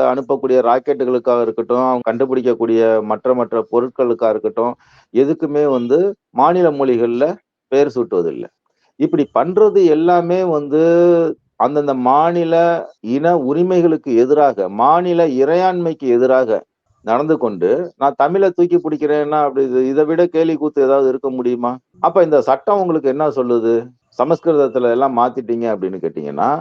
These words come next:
அல்லது இந்தியில இந்த சட்டத்தோட பேரெல்லாம் நீங்க மாத்திட்டீங்கன்னா,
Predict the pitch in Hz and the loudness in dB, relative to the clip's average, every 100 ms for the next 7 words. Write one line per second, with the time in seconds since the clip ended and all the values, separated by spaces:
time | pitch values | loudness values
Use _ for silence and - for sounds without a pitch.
0 | - _ _ 123 143 139 147 170 180 160 | -8 _ _ 0 0 0 0 2 4 4
1 | 139 127 123 139 139 127 107 120 127 127 | 2 0 0 0 0 0 0 2 2 0
2 | 127 117 107 104 117 123 117 110 92 85 | -2 -4 -4 -4 -4 -4 -6 -6 -6 -4